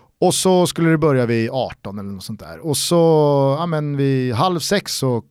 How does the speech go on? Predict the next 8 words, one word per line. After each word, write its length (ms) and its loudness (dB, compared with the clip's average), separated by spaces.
kliver 220 0
Winnerbäck 440 -2
in, 280 -6
eh, 480 -12
på, 180 -6
på 140 -6
stället 320 -4
också. 300 -8